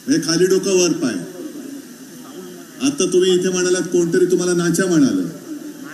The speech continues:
म्हटलं हे नाचा बोलणारे यांचा दिल्लीत मुजरा आणि गल्लीत गोंधळ सुरू आहे. हे हुजरे आहेत, या हुजऱ्यांकडे लक्ष देऊ नका. यांना काय नुसतं मराचं बोट चाटवलं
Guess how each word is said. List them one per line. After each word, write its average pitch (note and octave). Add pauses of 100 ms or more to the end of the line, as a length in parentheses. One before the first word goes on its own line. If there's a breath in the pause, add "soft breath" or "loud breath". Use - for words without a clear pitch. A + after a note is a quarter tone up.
(460)
म्हटलं D3+
हे F#3+
नाचा E3
बोलणारे F3+ (840)
यांचा C#3+
दिल्लीत E3+
मुजरा F3
आणि F3+
गल्लीत F3
गोंधळ E3+
सुरू C3
आहे. F#2 (960)
हे C#3
हुजरे E3+
आहेत, F#3+ (960)
या D#3+
हुजऱ्यांकडे F3
लक्ष F3
देऊ F#3+
नका. F#3+ (1400)
यांना C#3
काय F3+
नुसतं F#3
मराचं E3+
बोट A#3
चाटवलं C#4+